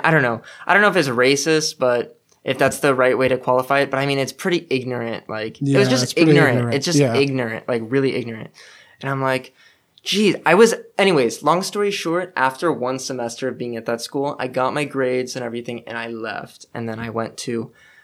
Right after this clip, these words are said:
Speaker 1: and I was, like, really pushed, really, like, to the left because of, like, being there. And, I mean, seeing, like, I mean, being from L A and then going and seeing that, I was like, "Wow,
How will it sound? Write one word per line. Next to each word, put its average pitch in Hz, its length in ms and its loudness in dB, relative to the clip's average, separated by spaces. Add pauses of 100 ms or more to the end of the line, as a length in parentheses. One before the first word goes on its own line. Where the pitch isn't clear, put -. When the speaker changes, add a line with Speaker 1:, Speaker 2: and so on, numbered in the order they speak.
(220)
Speaker 1:
and 147 120 0
I 143 100 4
was, 143 180 0
like, 143 140 -2
really 139 400 0
pushed, 156 600 -6 (160)
really, 131 540 0
like, 117 320 -10 (140)
to - 140 -4
the 127 120 0
left 113 500 -6
because 120 280 -8
of, 120 80 -2
like, 117 180 -4
being 127 240 -6
there. 101 360 -10 (640)
And, 123 340 -8 (140)
I 123 80 -6
mean, 120 380 -6
seeing, 175 440 -2
like, 127 320 0 (320)
I 160 80 2
mean, 170 140 2
being 202 200 2
from 202 220 -2
L 143 260 2
A 123 360 -4 (240)
and 131 180 -2
then 127 180 -2
going 131 320 0
and 117 100 -6
seeing 113 280 -8
that, 113 360 -6 (440)
I 120 80 -4
was 120 140 -4
like, 117 160 -6
"Wow, 117 720 -6